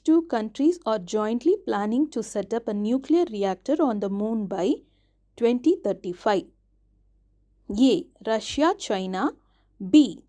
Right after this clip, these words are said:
china, ஸ்ரீலங்கா, c russia, canada, d america, france. Answer is option A russia, china. அடுத்த தகவல், இந்திய கடற்படையில் எம் எச் சிக்ஸ்டி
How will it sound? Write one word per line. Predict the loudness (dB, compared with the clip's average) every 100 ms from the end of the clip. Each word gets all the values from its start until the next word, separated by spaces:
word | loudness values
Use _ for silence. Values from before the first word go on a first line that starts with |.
| -8
china, | -4 -2 0 -2
ஸ்ரீலங்கா, | -4 -6 -4 -4 -6 -4 -2 -2 _ _ _
c | -4 6 6 6 -2
russia, | -4 -4 -2 0 0
canada, | -2 -6 -4 -4 -2 -2 -6 _ _ -12
d | 0 2 2 -4
america, | -2 2 2 0 -2 -4 -4 -6
france. | -4 -4 -8 -14 -16 _ _ _ _ _ -8
Answer | -8 -6 0
is | 2 0 -4 -8
option | -8 -6 -8 -6 0
A | 0 0 _ _ _
russia, | -6 -4 -4 -2 0 0 -4 -8
china. | -6 -4 -6 -8 -14 _ _ _ _ _ _ _ _ _ _ _ _ _
அடுத்த | 2 2 2 -2
தகவல், | -2 -6 -6 -8 -10 _ _ _
இந்திய | 4 6 6 0
கடற்படையில் | 2 -2 -2 -4 -2 -4 -6 _ _
எம் | 0 0 0
எச் | 0 0 0 -8 -10 _ _ _ _ -16 -4 0
சிக்ஸ்டி | 0 0 2 2 2